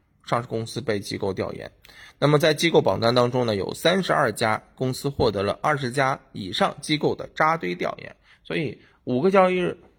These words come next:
啊，时间比较短。那么在这个时候锁定的个股也是比较少的，对不对？三十二家你去挖就好了嘛，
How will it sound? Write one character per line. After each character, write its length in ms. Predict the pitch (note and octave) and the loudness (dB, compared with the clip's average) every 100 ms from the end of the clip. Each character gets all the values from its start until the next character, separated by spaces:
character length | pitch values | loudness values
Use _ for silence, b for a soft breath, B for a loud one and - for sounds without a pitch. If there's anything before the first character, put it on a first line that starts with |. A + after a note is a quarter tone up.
| - | -14
啊， 120 | - | -12
时 160 | - D#3 | -8 -4
间 220 | G3 G3+ | -2 -4
比 120 | - | -4
较 160 | A2 A2+ | -2 -2
短。 240 | - - - _ _ - | -4 -10 -10 _ _ -6
那 100 | A#2+ | -4
么 100 | A#2+ | -2
在 120 | D3 | -2
这 180 | D#3 B3+ | -2 0
个 120 | B2 | -2
时 80 | F2+ | -4
候 320 | - G#2 - b b | -8 -8 -8 b b
锁 200 | - A2 | -2 0
定 140 | C#3+ | 2
的 80 | C3+ | 0
个 200 | C3+ E3+ | 2 0
股 220 | - - - | 0 -10 -10
也 160 | F#2 D#2+ | -6 -4
是 220 | - A#2 | -2 -4
比 140 | - | -2
较 160 | F2+ - | -4 -4
少 260 | - - - | -4 -6 -6
的， 140 | - _ | -16 _
对 120 | - E3 | 2 4
不 60 | |
对？ 140 | D#3 D3+ | 4 2
三 220 | F#3+ G3 | 2 2
十 80 | G#3+ | 2
二 180 | D3+ | 2
家 180 | F#2 F2+ - B B | 0 -4 -4 B B
你 100 | - | -10
去 140 | - | -2
挖 200 | A2 G#2+ | 2 2
就 100 | A2 | 0
好 200 | G#2 - - | -4 -8 -10
了 100 | |
嘛， 140 | - | -12